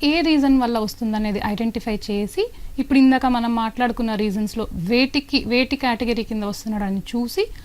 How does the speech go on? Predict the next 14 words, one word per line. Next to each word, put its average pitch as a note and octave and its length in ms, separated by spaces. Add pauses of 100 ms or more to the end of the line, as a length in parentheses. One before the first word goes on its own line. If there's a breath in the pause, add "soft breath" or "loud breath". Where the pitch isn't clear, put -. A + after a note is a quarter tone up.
(320 loud breath)
ఆ D3+ 180
type C4+ 400
of C4 40 (100)
ప్రాబ్లమ్‌ని A3+ 540
మనము D#4 400
ఎలిమినేట్ C4 460
చేయడానికి A3+ 320
ట్రై G#3+ 240
చేస్తాం. F#3+ 380 (200)
For G#3+ 120
suppose A#3 240
బ్రషింగ్ G#3+ 340
టెక్నిక్ A#3 320
బాలేదు, G3 540